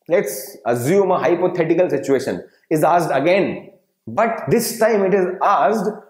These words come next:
with these options, then it's not a perfect question, but still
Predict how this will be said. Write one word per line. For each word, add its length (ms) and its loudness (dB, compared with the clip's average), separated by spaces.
with 180 0
these 180 2
options, 600 -2
then 160 0
it's 540 -8
not 360 -2
a 140 -4
perfect 460 -2
question, 720 -2
but 120 0
still 360 2